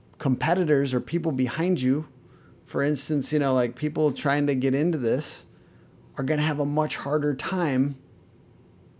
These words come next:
because of those speed bumps, right? They all have to go through that. Everybody has to go through that. So every single speed bump you go over,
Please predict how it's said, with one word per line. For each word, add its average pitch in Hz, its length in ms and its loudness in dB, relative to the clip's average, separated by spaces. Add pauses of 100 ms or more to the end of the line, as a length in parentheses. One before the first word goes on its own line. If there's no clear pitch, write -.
(180)
because 160 380 0
of 135 120 0
those 135 220 2
speed 208 280 -2
bumps, - 340 -6
right? 127 260 -4
They 131 140 -4
all 151 320 4
have 135 220 2
to 123 80 -4
go 104 180 -4
through - 220 -8
that. 78 280 -8
Everybody 135 440 4
has 104 220 -4
to - 60 -14
go 98 120 -4
through - 240 -10
that. - 300 -12
So - 120 -4
every 151 280 4
single 160 320 4
speed 151 340 -4
bump 139 260 4
you 131 80 2
go 117 220 2
over, 127 480 4